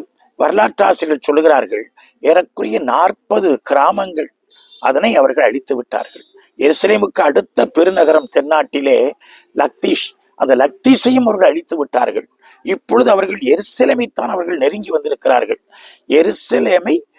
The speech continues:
அவர்கள் முற்றுகையிட்டு, அவர்கள் வந்து அந்த நகரத்திற்கு தண்ணீர் செல்லாமல், உணவு செல்லாமல், யாரும் உள்ளே போய் வெளியே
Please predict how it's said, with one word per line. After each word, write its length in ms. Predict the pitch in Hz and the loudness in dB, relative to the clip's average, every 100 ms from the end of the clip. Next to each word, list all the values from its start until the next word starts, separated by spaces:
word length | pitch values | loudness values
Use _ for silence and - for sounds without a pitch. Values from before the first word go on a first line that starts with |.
| _ | _
அவர்கள் 580 | - 160 151 139 135 - _ _ - | -2 2 2 2 0 -2 _ _ -6
முற்றுகையிட்டு, 800 | 165 - - 190 139 135 - 135 - - _ _ - | -6 -4 -4 -2 -2 -6 0 2 2 -4 _ _ -2
அவர்கள் 400 | 151 156 139 139 | 2 4 2 0
வந்து 460 | 135 160 131 127 - | -2 -2 -4 -4 -4
அந்த 260 | - 151 151 | -4 0 2
நகரத்திற்கு 560 | 147 147 - 151 - | 2 0 0 -8 -8
தண்ணீர் 320 | - 143 156 139 | -4 -2 -2 -4
செல்லாமல், 480 | - 139 131 139 | 0 0 2 0
உணவு 280 | 135 135 147 | -2 -2 -6
செல்லாமல், 420 | - 143 135 139 | -2 0 2 0
யாரும் 280 | 131 135 143 | 2 2 2
உள்ளே 240 | 135 143 139 | -2 -4 -4
போய் 140 | - 139 | -4 -2
வெளியே 380 | 143 147 139 | -2 0 -2